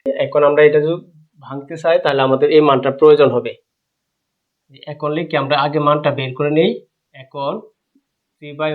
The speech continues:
y minus y, এই মানটা আমাদের প্রয়োজন হবে। Three by y এর মানটা আমরা ক-, কত পেয়েছি? root five plus root two, তারপরে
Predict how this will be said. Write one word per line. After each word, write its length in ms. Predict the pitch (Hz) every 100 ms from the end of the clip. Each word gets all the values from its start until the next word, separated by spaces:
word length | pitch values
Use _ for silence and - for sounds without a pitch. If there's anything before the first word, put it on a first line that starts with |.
| 135 139
y 40 | 202 - _ 131
minus 360 | 131 131 135 139 113
y, 40 | - 156
এই 60 | 147
মানটা 200 | 135 135
আমাদের 180 | 135 139 147
প্রয়োজন 240 | 147 139 120
হবে। 140 | 110 _ _
Three 160 | 147
by 100 | 151 151
y 40 | 147
এর 60 | 147
মানটা 180 | 156 156 135
আমরা 120 | 135
ক-, 140 | 151 - 156
কত 120 | 156 151
পেয়েছি? 220 | 135 175 196
root 180 | 143 139 - 143
five 260 | 143 185 - _
plus 340 | 143 127 139 - 147
root 180 | 131 123 _
two, 160 | 160 196 269 - _ _ _ _ _ _ _
তারপরে 260 | 135 135